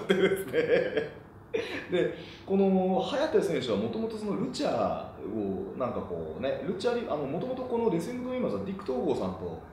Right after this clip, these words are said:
颯選手が始めたんですよ。で、まあ、もともとルチャリブレ職が強い団体なんですけれども、まあ、この中里選手というのがでっかいらしいです。まあ、とにかくでかいらしいです。で、ウルフ選手というのはどっちかというとシュートスタイルらしいんですよね。うん。まあ、とにかく第ゼロ試合、もうとにかくトライアウトっていうことですね。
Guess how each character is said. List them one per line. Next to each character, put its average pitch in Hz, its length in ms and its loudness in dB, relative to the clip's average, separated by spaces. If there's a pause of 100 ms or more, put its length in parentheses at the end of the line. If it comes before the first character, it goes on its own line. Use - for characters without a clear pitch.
(100)
颯 202 240 2
選 104 100 -4
手 92 100 -6
が - 100 -10 (200)
始 95 140 -8
め 95 80 -2
た 95 100 -2
ん 82 80 -6
で - 60 -10
す - 40 -12
よ。 82 120 -10 (400)
で、 190 60 -2
ま 220 140 0
あ、 - 20 2
も 175 100 0
と 196 80 -4
も - 80 -4
と 220 100 -2
ル 156 120 0
チ - 80 0
ャ 233 80 6
リ - 20 2
ブ 247 100 -2
レ 247 60 -2
職 127 180 -4
が 98 100 -2
強 202 240 0
い 147 40 0
団 110 180 2
体 98 140 -2
な 95 60 0
ん 90 80 -4
で - 80 -8
す - 80 -12
け 92 80 -10
れ 87 60 -8
ど 123 40 -6
も、 - 260 -4 (160)
ま 190 120 0
あ、 - 20 -4
こ 185 100 -4
の 160 100 -2
中 127 280 2
里 196 240 0
選 190 160 0
手 - 60 -2
と - 80 -6
い - 20 -6
う - 40 -6
の - 40 -4
が - 60 -10
で 98 80 -4
っ - 20 -6 (160)
か 127 140 -6
い 123 40 -2
ら 117 80 -4
し - 60 -8
い - 40 -4
で 90 100 -8
す。 - 120 -16 (240)
ま - 100 -8
あ、 - 40 -10
と 196 80 4
に 196 80 6
か 151 80 2
く 98 80 -4
で 95 80 -6
か 90 140 -6
い - 20 -8
ら 82 80 -10
し - 60 -14
い - 20 -14
で - 80 -16
す。 - 180 -18 (320)
で、 185 120 2
ウ 220 120 2
ル 254 80 0
フ 208 100 -2
選 139 160 -4
手 117 60 -6
と 110 60 -4
い - 20 -2
う 92 40 -2
の 95 80 -2
は - 40 -4
ど - 0 -
っ - 20 -6
ち - 60 -8
か 160 60 -2
と - 40 -6
い - 20 -8
う - 40 -8
と - 40 -6
シ 170 100 -6
ュ 185 60 -2
ー - 20 -4
ト 190 80 -2
ス - 80 -8
タ 180 80 0
イ - 20 2
ル 147 100 0
ら 131 60 -4
し - 80 -8
い 101 40 -8
ん 85 60 -10
で - 60 -14
す - 60 -16
よ 87 100 -16
ね。 87 80 -8 (460)
う 113 40 -6
ん。 95 140 -2 (420)
ま 170 100 0
あ、 - 20 0
と 220 100 -4
に 214 60 2
か 165 60 2
く - 140 -2
第 170 220 4
ゼ 202 120 4
ロ 190 440 8
試 190 180 0
合、 170 40 4
も 110 340 2
う 101 40 -2
と - 60 -8
に 110 60 -4
か 101 60 -4
く 101 60 -8
ト 120 60 -4
ラ 151 140 4
イ 196 80 6
ア 190 40 6
ウ - 60 4
ト - 100 -2
っ - 20 -6
て 104 100 -8
い 95 40 -4
う - 20 -4
こ 92 80 -6
と 95 60 -4
で 85 100 -6
す - 80 -14
ね。 101 60 -4